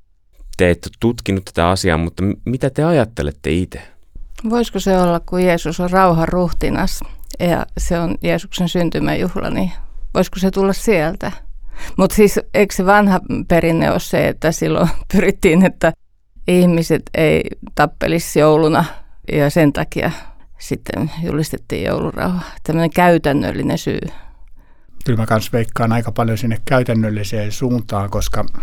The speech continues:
Speaker 3: vaikka Suomea on voitu pitää tämmöisenä kristillisenä maana, niin kyllähän aika monelle aina kautta aikojen p-, joulut,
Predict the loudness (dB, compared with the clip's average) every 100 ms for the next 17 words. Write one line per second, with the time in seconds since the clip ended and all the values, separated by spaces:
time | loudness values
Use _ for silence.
0 | 2 0 -2 -6 -8 -8 -10 -10 -14 -2
1 | 4 6 6 4 0 0 0 -6 -8 -8
2 | -8 -10 -6 -4 -2 -2 -2 -2 -2 -2
3 | 0 2 2 2 2 0 0 -2 -4 -4
4 | -4 -4 -2 -2 -2 -2 -2 0 2 2
5 | 2 0 -2 -4 -8 _ _ _ -4 2
6 | 4 4 2 0 -6 -10 -8 -8 -6 2
7 | 6 6 6 6 6 6 4 2 2 2
8 | 2 2 0 0 -4 0 0 2 0 -2
9 | -2 -4 -6 -8 -12 -18 _ _ _ -4
10 | 2 4 4 4 0 -4